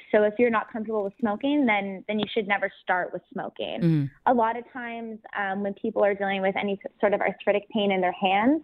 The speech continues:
Speaker 1: they'll try to stick to more of a topical based application because you're experiencing the benefits and the therapeutic effects of the cannabis, even if there's T H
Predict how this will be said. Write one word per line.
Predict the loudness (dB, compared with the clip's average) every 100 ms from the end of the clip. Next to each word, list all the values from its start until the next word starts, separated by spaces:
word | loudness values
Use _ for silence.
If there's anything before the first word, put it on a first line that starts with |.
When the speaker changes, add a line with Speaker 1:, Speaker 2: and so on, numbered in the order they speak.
| 2
Speaker 1:
they'll | 2 4
try | 0 2
to | 0 -2
stick | -6 -10 -2
to | -2 -2 -4 _
more | -4
of | -2
a | -4 0
topical | 0 0 -2 0 4
based | 2 4 0
application | 0 -4 -2 0 2 2 4
because | 4 2 2 0 -4 _ _ 0
you're | 0
experiencing | 0 _ -2 -2 -2 -2 0 0 2
the | 0 0
benefits | -2 -2 -2 -2 -2
and | -12 -14 -18 _
the | -8 -6
therapeutic | -2 -2 -2 -4 -4
effects | -4 -2 -2 -4 -6
of | -4
the | -6
cannabis, | -4 -2 0 0 -2 _ _ _
even | 0 2 0
if | 0
there's | -4 -6 -6
T | -4
H | -4